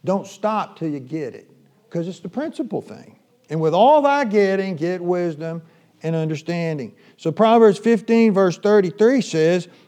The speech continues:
"The fear of the Lord is the instruction of wisdom, and before honor is" what? "Humility." You know,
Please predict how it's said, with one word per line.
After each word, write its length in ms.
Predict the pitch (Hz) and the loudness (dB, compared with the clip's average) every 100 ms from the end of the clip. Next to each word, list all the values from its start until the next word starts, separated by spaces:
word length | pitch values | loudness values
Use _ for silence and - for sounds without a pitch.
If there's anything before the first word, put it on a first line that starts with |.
| - | -4
"The 160 | 151 | -2
fear 360 | 156 - 269 262 | 0 2 4 6
of 60 | |
the 80 | 226 | 6
Lord 440 | 220 285 233 214 190 | 6 8 8 6 4
is 220 | 185 156 | 2 2
the 80 | 175 | -2
instruction 880 | 170 - - 247 247 - 147 156 165 - _ _ _ | -6 -2 4 4 4 -4 -6 -6 -8 -12 _ _ _
of 160 | - 147 | -4 -2
wisdom, 640 | 139 151 135 - 135 208 - _ _ _ _ _ _ _ _ | 2 2 0 -4 -6 -6 -8 _ _ _ _ _ _ _ _
and 180 | 160 170 | -4 0
before 480 | 165 - 226 269 233 | 0 2 4 4 4
honor 800 | 233 285 302 233 175 185 180 - _ _ | 0 2 2 0 0 -4 -6 -14 _ _
is" 160 | - 120 | -12 -6
what? 480 | 151 202 247 240 - - _ _ _ | 2 4 4 0 -6 -20 _ _ _
"Humility." 800 | _ 139 147 151 147 139 131 104 _ _ _ _ _ _ _ | _ -6 -4 0 -2 -2 -8 -10 _ _ _ _ _ _ _
You 80 | 185 | 0
know, 280 | 208 190 | 2 0